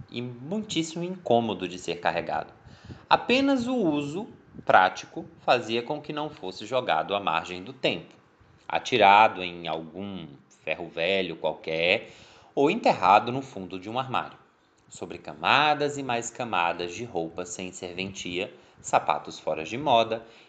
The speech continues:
e caixas de enfeites de Natal. Olhou o reflexo pela décima vez.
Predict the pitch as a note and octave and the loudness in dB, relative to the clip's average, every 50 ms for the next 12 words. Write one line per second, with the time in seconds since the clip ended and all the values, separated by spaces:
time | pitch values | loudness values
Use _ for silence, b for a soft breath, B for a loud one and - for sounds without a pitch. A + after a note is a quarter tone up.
0 | B B - - - - - G3+ G3 - - A2+ G2+ G#2+ A#2 B2+ B2+ B2+ - F2+ | B B -20 -6 2 4 6 6 6 4 0 -4 -4 -4 -6 -6 -6 -6 -6 -6
1 | E2 D#2+ - D#2 D#2 E2+ F2 F#2 G#2 A#2 - - - - - _ _ _ _ _ | -6 -6 -10 -12 -12 -10 -8 -8 -8 -8 -8 -12 -14 -14 -14 _ _ _ _ _
2 | _ _ _ _ _ _ _ _ _ _ _ _ - - - - - B B B | _ _ _ _ _ _ _ _ _ _ _ _ -18 -18 -18 -20 -20 B B B
3 | B B B B B B B B2+ C3+ D3+ F3+ G#3+ G#3+ E3 D#3+ C#3+ - - B2+ A#2 | B B B B B B B 2 4 4 4 4 4 2 0 -2 -2 0 2 2
4 | A#2+ A#2+ - - C3 - - A2+ A2+ A2+ A2 G2 A2 A#2+ C3+ C#3+ C3+ - - C#3 | 2 2 -2 -8 -10 -6 -2 0 0 0 0 0 0 2 2 2 0 -4 -6 -6
5 | C3 C3+ C3 B2+ - D2+ D2 C#2+ - - - - - - | -4 -4 -4 -4 -6 -10 -12 -12 -16 -16 -16 -16 -18 -20